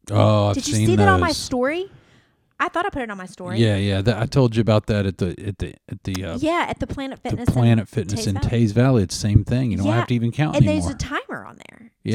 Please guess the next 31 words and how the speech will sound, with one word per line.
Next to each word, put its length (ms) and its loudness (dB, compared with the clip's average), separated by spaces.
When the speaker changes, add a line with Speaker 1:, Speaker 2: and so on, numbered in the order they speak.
Speaker 1:
Yeah. 80 4
Speaker 2:
if 80 -4
you 80 -4
wanna 180 -6
do 140 -10
time 240 -8
under 160 -8
tension 320 -10
and 80 -8
you 60 -8
don't 140 -8
care 200 -8
how 80 -6
many 160 -8
reps 280 -8
it 80 -8
is, 140 -4
you 80 -10
just 160 -12
wanna 140 -10
keep 220 -14
doing 120 -8
it 80 -16
for 140 -8
thirty 200 -8
seconds 200 -2
or 40 0
Speaker 1:
Right. 160 0
Speaker 2:
whatever 320 -6
it 180 -8
is, 100 -14